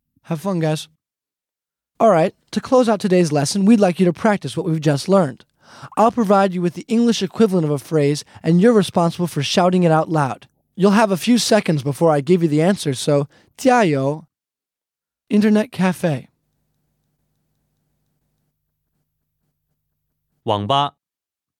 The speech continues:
Speaker 2: 网吧。网吧。
Speaker 1: Please help me.
Speaker 2: 请帮我。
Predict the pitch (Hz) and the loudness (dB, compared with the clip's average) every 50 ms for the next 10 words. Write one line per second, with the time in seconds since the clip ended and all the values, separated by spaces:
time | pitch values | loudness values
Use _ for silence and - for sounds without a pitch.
0 | _ _ _ _ _ _ _ _ _ _ _ _ _ _ _ _ _ _ _ _ | _ _ _ _ _ _ _ _ _ _ _ _ _ _ _ _ _ _ _ _
1 | _ _ _ _ _ _ _ - 101 92 90 87 85 92 95 - _ _ _ _ | _ _ _ _ _ _ _ -6 -4 -4 -2 -4 -6 -8 -14 -18 _ _ _ _
2 | _ _ - 135 139 143 143 - - _ _ _ _ _ _ _ _ _ _ _ | _ _ -2 0 0 0 -2 -4 -10 _ _ _ _ _ _ _ _ _ _ _
3 | _ _ _ _ _ _ _ _ _ _ 107 98 95 95 117 127 135 - - _ | _ _ _ _ _ _ _ _ _ _ -8 -8 -4 -2 -2 -2 -2 -4 -8 _
4 | _ _ _ _ _ _ _ _ _ _ _ _ _ _ _ _ _ _ _ _ | _ _ _ _ _ _ _ _ _ _ _ _ _ _ _ _ _ _ _ _
5 | _ - - 202 214 214 214 214 185 - - - 190 190 185 - _ _ 160 165 | _ -14 -8 -4 -2 -2 -2 -4 -6 -8 -6 -4 -4 -4 -4 -6 _ _ -6 -4
6 | 165 147 151 175 - _ _ _ _ _ _ _ _ _ _ _ _ _ _ _ | -4 -4 -6 -10 -16 _ _ _ _ _ _ _ _ _ _ _ _ _ _ _
7 | _ _ _ _ _ _ _ _ _ _ _ _ _ _ _ _ _ _ _ _ | _ _ _ _ _ _ _ _ _ _ _ _ _ _ _ _ _ _ _ _
8 | _ _ _ _ _ _ _ _ _ _ _ _ _ _ _ _ _ _ _ _ | _ _ _ _ _ _ _ _ _ _ _ _ _ _ _ _ _ _ _ _
9 | _ _ _ _ _ _ _ _ _ _ _ _ _ _ _ _ _ _ _ _ | _ _ _ _ _ _ _ _ _ _ _ _ _ _ _ _ _ _ _ _
10 | _ _ _ _ _ _ _ _ _ _ - - 107 104 104 151 156 156 139 107 | _ _ _ _ _ _ _ _ _ _ -8 -4 -4 -2 -2 -2 -2 -2 -4 -6
11 | 87 - - | -8 -10 -12